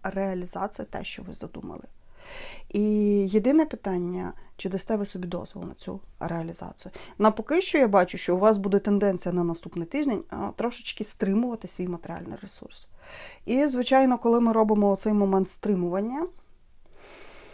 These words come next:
м, не факт, що тут іде економія, але тут вже я про гроші. І про час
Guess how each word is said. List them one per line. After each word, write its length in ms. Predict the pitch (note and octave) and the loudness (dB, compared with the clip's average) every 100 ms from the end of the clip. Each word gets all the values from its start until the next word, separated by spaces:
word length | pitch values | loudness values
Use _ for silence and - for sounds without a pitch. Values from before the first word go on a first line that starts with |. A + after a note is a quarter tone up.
| - - - - | -20 -20 -16 -2
м, 480 | C4+ C4+ C4 C4 C4+ | 2 4 6 8 10
не 100 | C4+ | 8
факт, 300 | - F4 - | 6 4 2
що 160 | - | -2
тут 220 | B3 - A#3+ | -2 -4 -6
іде 220 | G#3 A#3 | -2 -4
економія, 600 | A3+ F3 E3+ F3 E3+ E3 F3 F3 - - | -4 -6 -4 -4 -6 -6 -10 -12 -18 -6
але 220 | F#3+ G3 | -2 -2
тут 220 | G3 C#4 A#3 | -2 -4 -4
вже 160 | F#3+ | -4
я 140 | F3 G3+ | -4 -6
про 200 | - D#3 | -8 -12
гроші. 440 | D#3 D#3+ - F3 E3 - - | -12 -12 -12 -14 -16 -18 -2
І 100 | D#4+ | 0
про 200 | E4+ G#3 | 2 -2
час 380 | G3 F#3 F#3 | -2 -2 -4